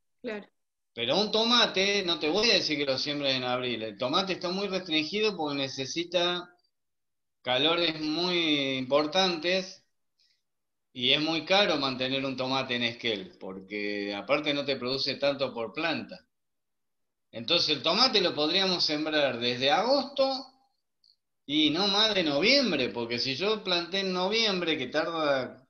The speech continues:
Speaker 2: cuarenta días el plantín de tomate, eh, imagínate, lo estoy sembrando, plan-, trasplantando en enero, por ahí. Y cuando quiera crecer la planta, te va a florecer en abril cuando hay heladas.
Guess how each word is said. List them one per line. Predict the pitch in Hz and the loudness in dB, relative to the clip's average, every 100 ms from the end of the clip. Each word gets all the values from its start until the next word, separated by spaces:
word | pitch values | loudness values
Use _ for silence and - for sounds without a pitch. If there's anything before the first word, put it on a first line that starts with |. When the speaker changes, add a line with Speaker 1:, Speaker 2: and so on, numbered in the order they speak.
| _ | _
Speaker 2:
cuarenta | 120 135 175 170 151 | -2 0 0 2 2
días | 185 190 147 | 4 4 2
el | |
plantín | 123 131 139 156 160 | 0 -4 -4 -4 -4
de | 143 | -4
tomate, | 156 190 180 156 185 190 _ _ _ _ _ _ _ _ _ _ _ _ _ _ _ | -2 -2 -2 -4 -8 -8 _ _ _ _ _ _ _ _ _ _ _ _ _ _ _
eh, | 120 123 127 | -4 -2 0
imagínate, | 127 127 151 190 190 | -2 -2 0 2 2
lo | 160 | 0
estoy | 156 175 | 0 -2
sembrando, | 185 170 170 185 190 185 147 | -2 -2 -2 -2 -2 -6 -8
plan-, | 123 139 139 127 | -4 -4 -4 -6
trasplantando | - 139 143 147 147 147 170 196 190 175 | -2 -2 0 -2 -2 0 -2 0 0 2
en | 147 | 2
enero, | 135 151 214 214 151 113 | 0 2 2 2 2 -2
por | 117 123 | -2 0
ahí. | 151 320 151 117 _ _ _ _ _ _ _ _ _ - | 2 0 -2 -6 _ _ _ _ _ _ _ _ _ -8
Y | 120 | -6
cuando | 120 131 131 | -2 -2 -2
quiera | 135 175 185 | 0 2 2
crecer | 170 160 190 | 2 -4 -2
la | 190 175 | 0 0
planta, | 151 208 247 214 170 | 2 0 2 2 2
te | 147 | 2
va | 151 | 2
a | 165 | 0
florecer | 170 151 147 - 180 | 0 -2 -2 -2 0
en | 180 156 | 0 2
abril | 143 160 214 214 | 0 2 0 0
cuando | 165 143 | 2 4
hay | 156 156 | 4 4
heladas. | 185 226 139 101 - _ | 4 2 2 -2 -10 _